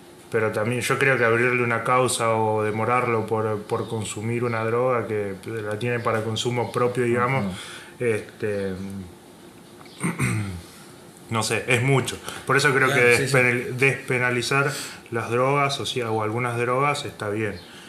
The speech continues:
Speaker 1: eh, como en el caso de la marihuana.
Speaker 2: Es que sí, eh, yo de-, defiendo por ahí más, eh,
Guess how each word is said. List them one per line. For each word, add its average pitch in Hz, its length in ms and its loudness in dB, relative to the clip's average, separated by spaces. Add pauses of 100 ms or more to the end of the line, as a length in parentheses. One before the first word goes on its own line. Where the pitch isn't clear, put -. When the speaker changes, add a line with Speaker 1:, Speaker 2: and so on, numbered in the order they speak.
(280)
Speaker 1:
eh, 101 220 -8
como 104 140 -6
en 101 60 -6
el 104 40 -6
caso 107 200 -4
de 101 80 -4
la 98 60 -6
marihuana. 101 400 -6 (1300)
Speaker 2:
Es 139 120 -8
que 139 180 -6
sí, 123 340 -4
eh, 104 460 0 (600)
yo - 480 2 (120)
de-, 110 180 -2
defiendo 120 720 0 (100)
por 98 140 -6
ahí 107 160 0
más, 117 480 -2 (800)
eh, 98 300 -4